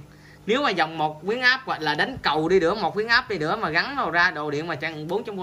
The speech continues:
thôi, đánh một chút cháy rồi, khỏi cần mà chế tới cái gì. Đấy, chưa có ai hay á. Rồi đó giờ cái khu, khu Gò Công này là khó nhất, chứ không phải mà dưới miền Tây, khu Gò Công là chân mặn lỡ phèn. Thì người nào đi xịt thì cũng biết rồi,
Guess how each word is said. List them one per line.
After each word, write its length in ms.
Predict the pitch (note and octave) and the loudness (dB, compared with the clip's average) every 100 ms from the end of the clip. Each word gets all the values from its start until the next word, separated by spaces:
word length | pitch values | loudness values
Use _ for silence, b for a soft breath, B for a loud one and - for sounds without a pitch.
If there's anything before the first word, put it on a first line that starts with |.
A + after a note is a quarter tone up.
| F3 | -6
thôi, 100 | F3 | -2
đánh 140 | F3+ | -2
một 80 | A3 | -2
chút 120 | G3 G3 | -8 -2
cháy 240 | F#3+ A3 | 0 2
rồi, 100 | G3 C#3 | 0 -6
khỏi 140 | D#3 | -6
cần 180 | E3+ D3 | -6 -6
mà 80 | C#3 | -6
chế 240 | C#3 G3+ G3+ | -4 -4 -4
tới 220 | G3+ G#3 | -4 -2
cái 140 | G3+ | -4
gì. 220 | F#3 C3+ C3 - - B B B B - | -4 -4 -6 -12 -20 B B B B -2
Đấy, 180 | F#3 A3 - - - | -2 -2 -10 -6 6
chưa 240 | G3+ G3+ | 8 8
có 60 | A3+ | 6
ai 260 | G3 F#3 | 4 2
hay 220 | F3 F#3 | 0 -6
á. 160 | F#3+ G3+ - | -6 -8 -10
Rồi 240 | D#3 E3 | -8 -4
đó 120 | E3+ | -2
giờ 160 | A3+ F#3 | 0 0
cái 100 | G3 | -4
khu, 200 | G3+ G3 E3 - | -4 -4 -6 -2
khu 140 | F#3+ | 0
Gò 120 | F3 | 0
Công 260 | C#3+ F3+ F3+ | 0 0 0
này 100 | D#3+ | -4
là 80 | D3+ | -4
khó 160 | F#3+ | -2
nhất, 180 | A3+ B3 - B B B | -2 -4 -8 B B B
chứ 80 | G#3 | -2
không 60 | |
phải 140 | F3 G3+ | 2 2
mà 180 | F3+ D#3 | 2 0
dưới 200 | E3+ G#3+ | 2 0
miền 140 | D#3 | 0
Tây, 320 | C#3 F3 F3+ - | 0 0 -2 -2
khu 180 | F#3+ E3 | 0 0
Gò 60 | |
Công 200 | D3+ F3 | -2 -4
là 60 | E3 | -4
chân 180 | F#3 D#3+ | -6 -4
mặn 160 | D3+ | -2
lỡ 80 | E3 | -2
phèn. 340 | E3 C3+ C#3 C3 - - - - - - - | -2 -2 -2 -6 -10 -20 -20 -20 -20 -20 -6
Thì 80 | C#3+ | 0
người 100 | D#3 | 4
nào 120 | D#3 | 4
đi 120 | F3 | 4
xịt 200 | F3+ E3 C#3+ | 2 0 0
thì 80 | |
cũng 160 | D3+ F3+ | -4 0
biết 180 | G#3+ A#3 | 2 4
rồi, 240 | D#3+ E3+ | 4 2